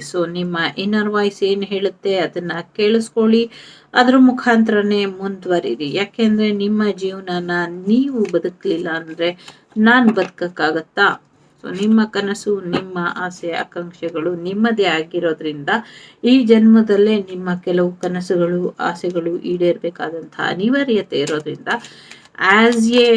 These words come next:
human ಆಗಿ ಏನ್ ಪಡ್ಕೊಂಡಿದ್ದೀರಾ, enjoy this life. ಡಿಸಿಷನ್ ತುಂಬಾ ಮುಖ್ಯ, ಡಿಸಿಷನ್ ಸರಿಯಾಗಿ ತಗೊಳ್ಳಿ ಅಂತ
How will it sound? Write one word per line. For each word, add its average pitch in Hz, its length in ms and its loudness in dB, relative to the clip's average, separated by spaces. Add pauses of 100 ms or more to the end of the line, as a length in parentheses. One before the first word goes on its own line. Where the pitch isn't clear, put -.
(160)
human 202 420 2 (160)
ಆಗಿ 185 240 -4 (220)
ಏನ್ 208 140 2 (100)
ಪಡ್ಕೊಂಡಿದ್ದೀರಾ, 175 720 -2 (280)
enjoy 175 320 -2 (120)
this 175 160 -4 (500)
life. - 300 -10 (2500)
ಡಿಸಿಷನ್ 254 540 2 (100)
ತುಂಬಾ 214 240 4 (120)
ಮುಖ್ಯ, 190 420 0
ಡಿಸಿಷನ್ 185 580 -6
ಸರಿಯಾಗಿ 175 480 0 (220)
ತಗೊಳ್ಳಿ 214 500 4
ಅಂತ 170 180 -8